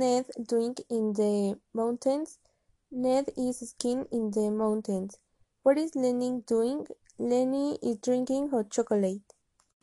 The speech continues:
"What is Ruth doing?" "Ruth is doing exercise." "What are Snowball and Santa's little helper doing?" "Snowball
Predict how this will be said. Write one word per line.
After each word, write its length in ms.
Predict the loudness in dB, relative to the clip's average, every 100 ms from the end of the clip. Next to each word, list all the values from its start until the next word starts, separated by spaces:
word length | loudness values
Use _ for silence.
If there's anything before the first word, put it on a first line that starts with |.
| _ _ -10 -10 -10 -6 0
"What 180 | 2 2
is 180 | 0 0
Ruth 180 | -2 0 2
doing?" 240 | 2 0 -8 -14 -10 -2
"Ruth 240 | 0 0 -2
is 100 | -4 0 0
doing 200 | 0 -2 -2 -2
exercise." 680 | 0 -2 -2 0 0 -2 -14 _ _ _ _ _ _ _ -10 -10 -12 -20 _ -6 -4
"What 200 | 0 2
are 100 | 2 0 -6
Snowball 640 | -2 0 2 2 2 -2 -4
and 180 | -4 -2 -4
Santa's 320 | -2 -2 2
little 260 | 2 0 -2 -2
helper 280 | -2 0 -2 0 -2
doing?" 280 | 0 -2 -8 _ _ _ _ _ -8
"Snowball 520 | -2 2 2 2 2